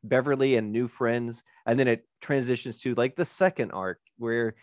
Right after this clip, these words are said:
a demon possesses a scientist. Like <laughs> Um, yeah, no, that,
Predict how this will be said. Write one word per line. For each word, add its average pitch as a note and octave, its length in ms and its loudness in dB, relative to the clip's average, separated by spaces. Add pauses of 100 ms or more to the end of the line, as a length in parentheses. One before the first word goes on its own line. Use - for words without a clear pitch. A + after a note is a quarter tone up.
(540)
a C#3 60 2
demon C#3 440 4
possesses A#2+ 480 0
a C3 40 -4
scientist. C#3 720 0
Like A#2 220 0 (320)
<laughs> G#3+ 1500 2 (1400)
Um, C3+ 580 -2 (140)
yeah, C3+ 240 -2 (120)
no, D#3 280 6
that, C3+ 240 4